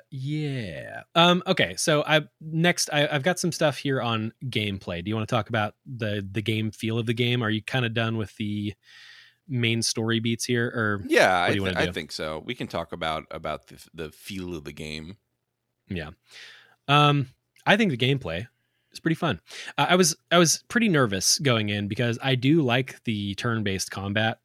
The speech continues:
Speaker 1: Um, I think it's got its place still. I don't think it is outdated or antiquated.
Speaker 2: Well,
Speaker 1: You can
Speaker 2: literally
Speaker 1: make it
Speaker 2: right
Speaker 1: fun.
Speaker 2: before this, I was playing turn-based Persona three Reload, so you don't have to sell it to me.
Speaker 1: For sure.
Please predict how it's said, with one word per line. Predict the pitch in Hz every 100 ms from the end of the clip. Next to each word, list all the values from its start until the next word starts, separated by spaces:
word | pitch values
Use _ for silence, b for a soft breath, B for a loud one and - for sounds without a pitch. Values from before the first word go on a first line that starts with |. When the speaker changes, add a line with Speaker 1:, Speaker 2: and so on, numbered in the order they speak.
| -
Speaker 1:
Um, | 117 101 95 101 - -
I |
think | 123 123 - -
it's | 135 -
got | 147 135
its | 127
place | - 117 120 -
still. | - - 117 110
I | 110
don't | 113
think | 120
it | 113
is | 107
outdated | 104 104 101 95 92 - B B B B B
or | 98 90
antiquated. | 101 98 - 95 90 107
Speaker 2:
Well, | 104 -
Speaker 1:
You | 117
can | 110 120
Speaker 2:
literally | 135
Speaker 1:
make | 127 117
it | 107
Speaker 2:
right | 101
Speaker 1:
fun. | 101
Speaker 2:
before | - 95
this, | 95 -
I | 90
was | 85
playing | - 87 82
turn-based | - 87 80 80 -
Persona | 78 85 65
three | - 65
Reload, | 50 50 55 -
so | 92
you | 87
don't | 113
have | 113 -
to |
sell | - 87
it | 80
to | -
me. | 55 - _ _ _ _ _ -
Speaker 1:
For | 147 196
sure. | - 113 78